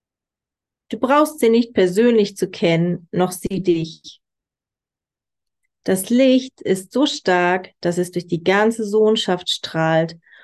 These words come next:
und dem Vater den Dank dafür zurückbringt, dass er seine Freude auf sie strahlen lässt. Nur Gottes heilige Kinder sind würdige Kanäle seiner herrlichen Freude,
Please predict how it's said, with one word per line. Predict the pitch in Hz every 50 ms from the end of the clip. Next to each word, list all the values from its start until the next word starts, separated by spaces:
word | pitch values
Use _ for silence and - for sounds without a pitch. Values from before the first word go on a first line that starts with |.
| _ _ -
und | 185 185 185 165
dem | 175 175 175
Vater | 175 - - 190 190 208 233 233 - 233 214
den | 180 170 165 165
Dank | 160 160 190 214 226 - -
dafür | - 202 202 - - 190
zurückbringt, | 190 - 175 170 185 180 - - - 170 170 175 175 175 175 175 - - - - - - - _
dass | - 165 160 160
er | - - - 185 185 185 190 185 185
seine | 185 185 180 196 208 220 233 262 262
Freude | - - - 185 180 185 185 185 180 185 160 160
auf | 160
sie | - - -
strahlen | - - - - - 180 180 180 175 175 170 160
lässt. | 147 156 160 165 - - _ _ _ _ _ _ _ _ _ _ _ _ _ _ _ _ - - - _ _ _ _ _ _ _ _ _ _ _ _ _ _ _ _ _ _ _ _ _ _ _ _ _ _ _ _ _ _ _ _ _ _ _ _ _ _ _ _ _ _
Nur | 226 247 269 277 269
Gottes | - 220 220 - 214 - - -
heilige | - 202 202 202 196 190 196 190
Kinder | - - 202 196 190 190 180
sind | 175 180 170 170 170
würdige | 175 175 180 170 180 175 - 165
Kanäle | - - 190 180 175 175 170 170 165 170 170
seiner | 160 156 165 165 170 175 175 175 180
herrlichen | 165 156 180 165 156 - _ _ - 170 165 165 170 165 175 175
Freude, | - - - - - 170 175 180 175 170 190 190